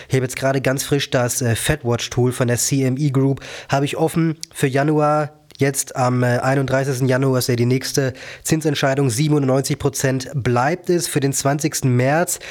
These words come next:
Das ist ja quasi die große Hoffnung gewesen. Das wurde ja auch schon im letzten Jahr so langsam mit eingepreist, dass im März dann doch schon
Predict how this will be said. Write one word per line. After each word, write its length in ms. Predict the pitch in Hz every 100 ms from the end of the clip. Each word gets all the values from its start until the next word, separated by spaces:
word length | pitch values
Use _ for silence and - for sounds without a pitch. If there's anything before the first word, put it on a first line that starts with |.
| - -
Das 120 | 131
ist 120 | 127
ja 80 | 135
quasi 280 | 139 131 123
die 100 | 117
große 420 | 131 151 160 123
Hoffnung 320 | 151 180 165
gewesen. 360 | 151 156 165 151
Das 160 | 135
wurde 180 | 131 139
ja 80 | 131
auch 100 | 131
schon 140 | 135
im 100 | 123
letzten 300 | 123 143 135
Jahr 260 | 131 131 139
so 100 | 135
langsam 400 | 127 156 - 147
mit 100 | 147
eingepreist, 600 | 156 151 147 139 143 -
dass 120 | 131
im 140 | 147
März 300 | 139 143 170
dann 180 | - 143
doch 220 | 156 185
schon 320 | - 156 143